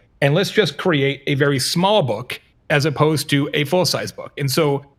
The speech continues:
the book is, uh, yeah, as I said, as you said, you can read it in under an hour. All the, all the important material is in there. And so far, people really, really love it. It's definitely an experiment. I self-published it, didn't work with, uh, a major publisher this time. And then, as you mentioned,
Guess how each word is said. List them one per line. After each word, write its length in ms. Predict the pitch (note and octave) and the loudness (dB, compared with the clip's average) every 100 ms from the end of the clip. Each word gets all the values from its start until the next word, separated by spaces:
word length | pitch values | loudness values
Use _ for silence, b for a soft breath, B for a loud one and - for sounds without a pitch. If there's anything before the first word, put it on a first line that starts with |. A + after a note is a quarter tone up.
| _ | _
the 80 | C#3+ | 0
book 260 | C#3 F#3+ D#3+ | 2 0 0
is, 260 | C#3+ - | -2 -4
uh, 40 | B2+ | -2
yeah, 300 | C#3+ C#3 B2+ | -2 0 0
as 120 | B2 | 2
I 80 | B2 | 2
said, 380 | - E3+ D#3+ | 2 0 0
as 260 | B2+ B2 A2 | -2 -4 -2
you 80 | D3+ | -2
said, 220 | C#3+ C3+ | -2 0
you 80 | C3+ | 0
can 140 | C3+ | 2
read 160 | C3+ E3+ | 2 2
it 120 | D#3 | 0
in 140 | D3+ | -4
under 240 | C3+ D3 B2+ | -2 0 2
an 100 | B2 | 2
hour. 380 | C#3+ A#2 A#2 - | 2 2 0 0
All 300 | C3+ E3+ F#3 | 2 2 2
the, 380 | D#3+ E3 D3+ A2 - | 2 0 0 -6 -4
all 220 | C3+ D#3 | -2 0
the 100 | D#3+ | 0
important 360 | D3 C#3+ C3+ C3+ | -2 -2 -4 -4
material 400 | C3 D3 C3+ B2+ | -2 0 0 0
is 220 | C3+ A#2+ | -2 -2
in 280 | C3 A#3 A3 | -2 -2 0
there. 360 | A2+ G2+ C3 - _ _ _ | -2 -2 -4 -6 _ _ _
And 320 | D3 D3 D3+ | 2 2 2
so 180 | - G#3+ | 2 0
far, 280 | F#3 E3+ D#3+ | 2 2 2
people 400 | - E3+ E3+ D#3 | -2 -4 -2 -2
really, 340 | C3+ D3+ D3+ | 0 0 0
really 360 | C3+ C3 C3 B2 | 0 0 0 0
love 280 | A#2 B2+ G2 | 0 0 -2
it. 80 | F#2+ | -6
It's 200 | C3+ - | -8 -2
definitely 340 | D3+ C#3+ F#3 | -2 0 0
an 60 | F#3 | -2
experiment. 600 | D3+ - C3+ B2 E3 - | -4 -2 0 0 -4 -6
I 120 | B2 - | -8 -8
self-published 640 | - D#3 D3+ C#3+ C#3+ C3 | -4 -4 0 -2 0 -2
it, 60 | D#3 | -2
didn't 260 | C3+ C3+ | -2 -2
work 200 | C3 C3+ | -2 -2
with, 220 | D3 C3 D3+ | -2 0 2
uh, 160 | C#3 C#3 - _ - | 2 0 -12 _ -2
a 40 | |
major 200 | C#3 C#3+ | 0 2
publisher 380 | C3+ C3+ B2+ C3 | 2 2 2 2
this 180 | B2 - | 0 0
time. 220 | B2+ D3 | 0 0
And 100 | C#3+ | 0
then, 120 | D#3 | 2
as 200 | F3+ C#3+ | 2 2
you 80 | C#3+ | 2
mentioned, 580 | F3 A3+ - B2+ B2+ | 2 2 2 2 0